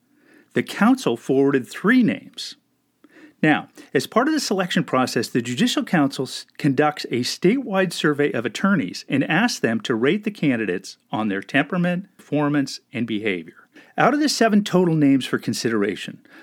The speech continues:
the three names that the council forwarded to the governor for consideration received the highest marks. Let me repeat.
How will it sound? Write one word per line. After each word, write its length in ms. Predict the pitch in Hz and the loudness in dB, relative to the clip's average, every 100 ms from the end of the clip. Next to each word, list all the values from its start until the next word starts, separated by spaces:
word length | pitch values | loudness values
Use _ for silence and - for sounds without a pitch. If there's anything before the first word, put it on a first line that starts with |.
| _ | _
the 100 | 127 | -4
three 300 | - 226 294 | -2 -2 0
names 320 | 285 165 131 | 2 2 2
that 100 | 139 | 0
the 100 | - | -2
council 520 | - 156 165 160 160 | -2 0 0 0 -4
forwarded 440 | - 135 165 185 190 | -4 -2 0 0 0
to 80 | 175 | -2
the 80 | |
governor 380 | 165 127 101 92 | 0 0 0 -4
for 200 | - - | -8 -10
consideration 840 | - 113 - 170 202 147 110 104 - - | -6 -6 0 0 2 0 -2 -8 -12 -4
received 560 | 123 - - 147 127 - | -2 0 0 0 -2 -4
the 140 | 127 | -6
highest 680 | - - 139 170 180 175 - _ _ | -4 -2 0 2 0 -2 -10 _ _
marks. 640 | 131 127 98 - - - - _ _ _ _ _ _ _ | -4 -2 -2 -6 -14 -14 -14 _ _ _ _ _ _ _
Let 180 | 113 - | -4 -2
me 80 | 156 | 0
repeat. 500 | 175 180 - 110 | 0 -2 -2 -4